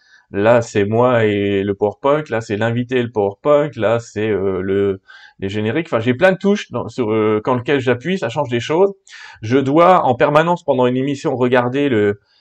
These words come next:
les niveaux de voix. Vous voyez, je suis un peu dans le rouge, le niveau de voix de mon invité, ce qui fait que de temps en temps,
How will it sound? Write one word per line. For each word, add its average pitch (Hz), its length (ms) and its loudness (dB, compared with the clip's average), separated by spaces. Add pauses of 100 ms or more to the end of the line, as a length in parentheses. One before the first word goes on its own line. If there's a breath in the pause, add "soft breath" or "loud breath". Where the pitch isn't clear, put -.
(120)
les 117 220 2
niveaux 143 360 2
de 123 80 -2
voix. 143 200 4
Vous 147 40 6
voyez, 117 160 -2
je - 60 -16
suis - 80 -12
un - 40 -10
peu 110 140 -8
dans 104 100 -4
le 113 80 -4
rouge, 131 260 -6
le 110 80 -4
niveau 131 300 -2
de 123 60 -8
voix 139 220 0
de 131 40 -4
mon 120 220 -4
invité, 131 460 -4
ce - 80 -18
qui - 80 -20
fait 127 120 -4
que 110 60 -6
de 113 60 -2
temps 113 200 -6
en 113 80 -4
temps, 131 380 -4